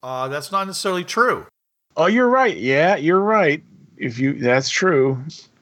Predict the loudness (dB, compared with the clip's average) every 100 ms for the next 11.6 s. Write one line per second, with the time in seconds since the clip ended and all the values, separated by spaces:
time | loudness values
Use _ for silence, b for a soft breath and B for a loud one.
0 | B B B B B B B _ _ _
1 | -2 0 2 2 2 2 2 0 0 -2
2 | -2 -2 0 0 2 2 2 2 2 2
3 | 2 2 0 0 0 2 2 0 B -6
4 | B B -10 -8 -8 -12 -8 -6 -6 -4
5 | 0 0 -2 0 4 4 2 -4 B -6
6 | -2 2 2 4 2 2 2 2 0 -4
7 | -4 -6 -8 -4 -4 -4 -6 -10 -6 -2
8 | -2 -2 -2 0 0 -2 -2 0 4 4
9 | 4 2 0 -2 -2 -4 -6 -6 -6 -2
10 | 0 0 -4 -6 -4 -4 -6 -8 -4 -4
11 | -4 0 0 0 -4